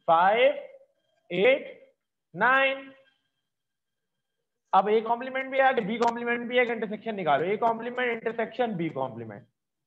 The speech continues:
बेटे ए कॉम्प्लीमेंट क्या? टू, फ़ोर, सिक्स, सेवन, टेन।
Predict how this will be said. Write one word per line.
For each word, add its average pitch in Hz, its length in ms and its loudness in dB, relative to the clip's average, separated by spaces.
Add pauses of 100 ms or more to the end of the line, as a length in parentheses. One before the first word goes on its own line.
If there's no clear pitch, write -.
(760)
बेटे 240 200 6
ए - 40 2
कॉम्प्लीमेंट 262 420 2
क्या? 269 100 6 (120)
टू, 247 300 -4 (760)
फ़ोर, 254 380 6 (580)
सिक्स, 262 380 2 (500)
सेवन, 226 340 0 (380)
टेन। 143 380 -6